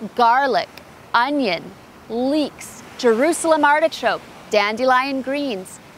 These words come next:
jicama, something called yacon root, or is it yacon root? Have you heard of chicory?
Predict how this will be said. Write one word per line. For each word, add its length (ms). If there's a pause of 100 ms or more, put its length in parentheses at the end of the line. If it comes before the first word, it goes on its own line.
jicama, 520 (200)
something 380
called 260
yacon 640
root, 420
or 100
is 100
it 120
yacon 600
root? 260 (120)
Have 200
you 140
heard 180
of 100
chicory? 500